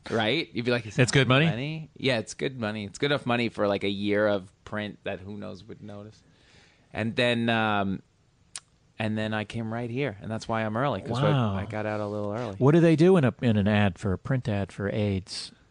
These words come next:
Speaker 2: Was
Speaker 1: They
Speaker 2: it
Speaker 1: just
Speaker 2: aids
Speaker 1: take your
Speaker 2: ma-
Speaker 1: picture.
Speaker 2: Really?
Speaker 1: Yeah, it's the easiest audition in the history of the world.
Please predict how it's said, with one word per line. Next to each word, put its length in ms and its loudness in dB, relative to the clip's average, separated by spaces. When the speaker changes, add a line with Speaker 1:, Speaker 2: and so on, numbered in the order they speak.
Speaker 2:
Was 200 4
Speaker 1:
They 60 6
Speaker 2:
it 40 2
Speaker 1:
just 140 6
Speaker 2:
aids 80 2
Speaker 1:
take 160 0
your 80 0
Speaker 2:
ma- 80 0
Speaker 1:
picture. 380 -6
Speaker 2:
Really? 320 4
Speaker 1:
Yeah, 200 2
it's 120 -10
the 80 -4
easiest 500 -2
audition 400 -4
in 100 -6
the 80 -6
history 300 -8
of 40 -8
the 40 -8
world. 240 -12